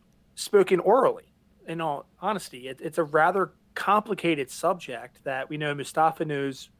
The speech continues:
better than anybody else on this call right now, um, or how it affects the body. But getting these terms right, I think it's important for people to understand that it's okay to have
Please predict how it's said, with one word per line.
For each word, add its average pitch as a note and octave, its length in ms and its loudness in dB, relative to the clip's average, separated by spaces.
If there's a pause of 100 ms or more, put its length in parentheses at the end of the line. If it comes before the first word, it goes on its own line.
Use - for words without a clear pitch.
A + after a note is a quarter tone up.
(120)
better D#3 240 4
than D3 380 -2 (400)
anybody D#3 320 2
else D#3+ 280 4
on D3 200 2
this B2+ 180 -4
call A#3 280 6
right C3 240 0
now, C#3+ 520 -8
um, C3+ 360 -2 (720)
or D#3 140 6
how D3+ 200 4
it C#3+ 80 0
affects D3+ 360 -4
the B2+ 100 -8
body. C3+ 500 0
But C3+ 200 -8
getting F#3+ 220 0
these E3 200 -2
terms E3 440 -6
right, C#3+ 440 2
I D#3+ 60 -2
think G3+ 180 0
it's A3 120 -4
important G3+ 340 0
for - 40 -20
people G3 200 -2
to - 20 6
understand F3 640 0 (640)
that F3+ 140 4
it's F#3 160 2
okay E3+ 460 4
to F3 100 4
have C#3+ 640 0